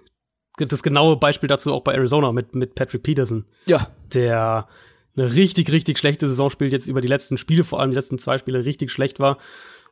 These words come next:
Speaker 1: Ähm, könnte auch ausfallen, ist auch angeschlagen, ist wohl eine fifty fifty Sache und so wie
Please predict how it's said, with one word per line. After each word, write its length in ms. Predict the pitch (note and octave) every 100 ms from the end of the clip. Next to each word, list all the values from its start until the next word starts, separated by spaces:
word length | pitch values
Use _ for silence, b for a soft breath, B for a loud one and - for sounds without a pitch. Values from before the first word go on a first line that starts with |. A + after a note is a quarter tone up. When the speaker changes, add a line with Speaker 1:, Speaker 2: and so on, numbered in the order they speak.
| -
Speaker 1:
Ähm, 380 | B2+ B2+ B2+ -
könnte 220 | D3 C#3
auch 100 | D3+
ausfallen, 560 | D#3 - D#3+ E3 E3+ - - -
ist 120 | -
auch 200 | C#3+ -
angeschlagen, 580 | D3 C#3+ C#3+ C#3 C#3+ C3
ist 220 | - B2
wohl 100 | C3+
eine 80 | B2+
fifty 300 | C#3+ - B2+
fifty 320 | D3+ - C3
Sache 220 | B2+ -
und 120 | C3
so 240 | A#2 C#3 C3
wie 380 | C3 C3+ C3